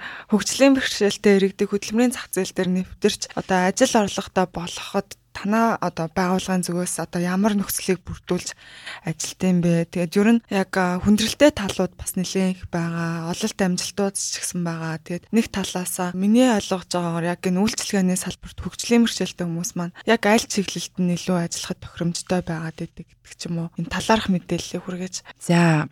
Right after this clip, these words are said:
Speaker 2: одоогийн байдлаар манай 90 гаруй хөгжлийн мөрчлөлтэй ажилтнууд байна
Speaker 1: Аа.
Speaker 2: Одоо ажиллаж байна. А, ер нь бол дийлэнх нь дэлгүүр дээр, касын хэсэг дээр ч юм уу, тий, ажиллаж байгаа. За, тэгээд, а, ерөнхийдөө бид нар мэдээж нөгөө жижиглэн худалдааны салбар, за, дэлгүүр учраас яг одоо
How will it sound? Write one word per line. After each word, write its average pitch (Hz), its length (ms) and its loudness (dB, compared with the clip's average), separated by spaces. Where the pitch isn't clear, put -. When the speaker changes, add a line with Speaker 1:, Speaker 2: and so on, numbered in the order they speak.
Speaker 2:
одоогийн 277 480 8
байдлаар 202 300 6
манай 180 300 6
90 208 240 6
гаруй 143 400 2
хөгжлийн 151 400 -2
мөрчлөлтэй 147 720 -4
ажилтнууд - 480 -6
байна 160 320 0
Speaker 1:
Аа. 185 320 0
Speaker 2:
Одоо 143 240 2
ажиллаж - 320 -6
байна. 175 180 2
А, 147 320 -4
ер 156 80 -2
нь 190 160 2
бол 180 160 0
дийлэнх 185 320 0
нь 160 160 0
дэлгүүр 190 320 2
дээр, 156 340 -2
касын 156 480 -4
хэсэг - 320 -10
дээр 147 160 -4
ч - 160 -8
юм 156 80 -2
уу, 147 80 -4
тий, 196 160 0
ажиллаж 147 400 -4
байгаа. 175 200 -2
За, 151 160 -4
тэгээд, 170 200 0
а, 151 240 0
ерөнхийдөө 180 400 0
бид - 160 -4
нар 202 140 4
мэдээж 160 400 2
нөгөө 151 240 0
жижиглэн 165 480 -2
худалдааны 156 480 -2
салбар, 147 480 -6
за, 143 160 -8
дэлгүүр 151 480 0
учраас - 400 -4
яг 160 240 -2
одоо 151 240 -4